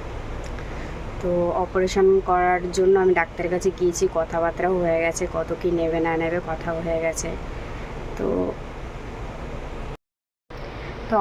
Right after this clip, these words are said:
অপারেশনের দিকে আর না গিয়ে ভাবলাম লাস্ট বারের মতো একবার হোমিওপ্যাথিটা ট্রাই করে দেখি, যদি কমে। জানি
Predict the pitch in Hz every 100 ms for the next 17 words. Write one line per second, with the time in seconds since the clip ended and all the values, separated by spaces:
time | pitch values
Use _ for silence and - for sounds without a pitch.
0 | 185 - 185 185 - 196 196 185 185 180
1 | 196 185 175 175 175 175 170 165 170 175
2 | 180 185 175 165 170 170 175 165 160 165
3 | - 175 170 170 170 175 180 175 165 180
4 | 175 160 170 170 170 170 175 185 175 165
5 | 160 165 165 170 175 165 156 - 165 160
6 | - 180 180 202 - 175 170 170 165 -
7 | - - - - - - - 175 170